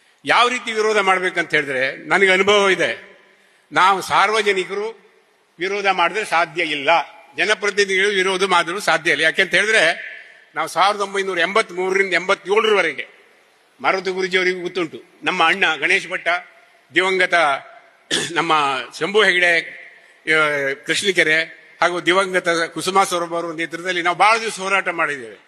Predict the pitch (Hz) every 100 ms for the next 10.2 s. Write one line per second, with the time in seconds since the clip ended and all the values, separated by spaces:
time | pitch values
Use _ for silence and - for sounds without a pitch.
0 | _ _ _ 170 175 190 190 165 165 175
1 | 165 156 156 170 190 156 175 170 156 151
2 | 127 117 - 165 208 185 139 120 - -
3 | _ _ _ 120 165 240 233 208 208 -
4 | 139 175 233 220 214 202 202 185 180 170
5 | 170 196 180 135 104 90 - - _ _
6 | _ 175 233 226 233 196 185 190 233 233
7 | 214 220 208 190 165 175 156 - _ _
8 | _ _ - 226 226 196 151 135 117 170
9 | 214 208 214 202 170 214 214 226 208 165
10 | -